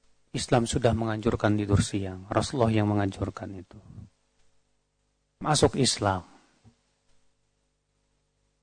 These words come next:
Iya. Ada seorang ilmuwan mempelajari bahwa ternyata ada, ya, di kepala kita itu saraf-saraf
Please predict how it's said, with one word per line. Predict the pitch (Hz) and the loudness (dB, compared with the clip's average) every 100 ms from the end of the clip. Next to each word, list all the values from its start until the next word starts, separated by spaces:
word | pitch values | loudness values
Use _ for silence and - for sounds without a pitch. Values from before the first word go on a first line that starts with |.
| - | -20
Iya. | 101 95 90 _ _ _ _ _ _ _ _ _ _ _ _ | -20 -20 _ _ _ _ _ _ _ _ _ _ _ _ _
Ada | - 185 175 | 2 4 6
seorang | 180 165 175 | 6 6 4
ilmuwan | 170 175 175 180 | 2 4 4 6
mempelajari | 165 156 160 151 151 170 | 4 4 2 6 4 4
bahwa | 165 151 156 | 4 2 2
ternyata | - 151 160 185 175 | 0 0 2 4 4
ada, | 156 147 165 185 - - - - _ _ _ | 4 6 6 6 2 -18 -20 -20 _ _ _
ya, | - 139 | -2 0
di | 143 | 0
kepala | - - 156 156 143 | 0 4 6 4 2
kita | 160 156 | 2 2
itu | 151 180 | 2 0
saraf-saraf | - 156 147 147 - 139 151 | 0 2 2 2 2 4 6